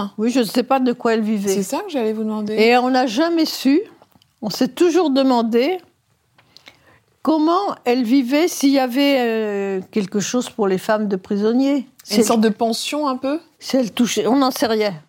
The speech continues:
Speaker 1: Encore à l'heure actuelle, on n'en sait rien, parce qu'on demande, mon mari demande, il dit, « Mais ta mère, elle vivait de quoi ? » Ben, j'ai dit, « J'en sais rien. »
Speaker 2: Et vous lui aviez demandé concrètement un
Speaker 1: Non,
Speaker 2: jour ?
Speaker 1: non.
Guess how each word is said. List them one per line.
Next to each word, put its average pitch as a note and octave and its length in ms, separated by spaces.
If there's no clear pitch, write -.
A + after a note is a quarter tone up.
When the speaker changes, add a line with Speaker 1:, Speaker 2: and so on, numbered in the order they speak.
Speaker 1:
Encore C#4 360
à C4 80
l'heure B3 200
actuelle, D#4 520
on B3 100
n'en A#3+ 140
sait B3+ 180
rien, A3 260
parce F3+ 180
qu'on A3 200
demande, A#3+ 440
mon G3 80
mari F#3 300
demande, A3 540
il F3 120
dit, « F#3+ 100
Mais F#3+ 80
ta G#3 180
mère, A3+ 240
elle G3 140
vivait G3+ 240
de G3+ 100
quoi ? » G#3+ 240
Ben, E3+ 120
j'ai F3 140
dit, « E3 160
J'en G3+ 100
sais - 180
rien. » C3+ 240
Speaker 2:
Et G#3 60
vous G#3 140
lui G3+ 160
aviez F#3+ 280
demandé C4+ 300
concrètement A#3 640
un C#4 40
Speaker 1:
Non, A#3 40
Speaker 2:
jour ? G#3+ 380
Speaker 1:
non. G3+ 280